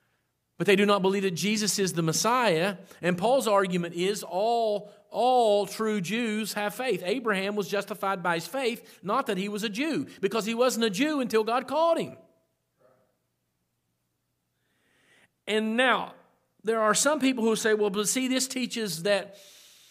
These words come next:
God's finished with Israel, and now those all, it's all the church.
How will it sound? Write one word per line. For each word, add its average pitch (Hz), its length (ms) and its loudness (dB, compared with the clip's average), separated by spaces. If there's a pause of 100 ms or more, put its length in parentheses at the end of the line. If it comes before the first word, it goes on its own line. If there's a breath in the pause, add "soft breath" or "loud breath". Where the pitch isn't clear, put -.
(200 loud breath)
God's 214 420 -2
finished 240 480 0
with 196 180 2
Israel, 202 520 0
and 180 120 0
now 214 360 0
those 202 320 4
all, 190 320 0
it's 180 160 -2
all 214 280 0
the 196 120 -4
church. 190 460 -4